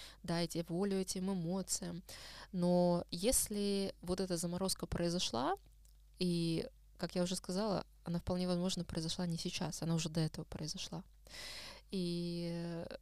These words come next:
что мы можем сделать? Мы можем быть бл-, рядом, мы можем обеспечить вот это вот сохранение социального контакта.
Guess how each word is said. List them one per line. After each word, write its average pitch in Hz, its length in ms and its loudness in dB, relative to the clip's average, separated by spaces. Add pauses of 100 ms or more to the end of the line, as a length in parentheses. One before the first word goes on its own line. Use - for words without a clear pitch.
(720)
что - 300 0
мы 180 200 2
можем 165 300 -2
сделать? 170 400 -4
Мы 196 100 2
можем 190 380 2
быть 165 160 -2
бл-, 160 180 -4 (200)
рядом, 175 380 2 (360)
мы 185 80 4
можем 180 480 2
обеспечить 180 680 -4
вот 190 180 -6
это 170 200 -2
вот 165 120 -4
сохранение 180 800 0 (320)
социального 160 720 0
контакта. 247 680 -4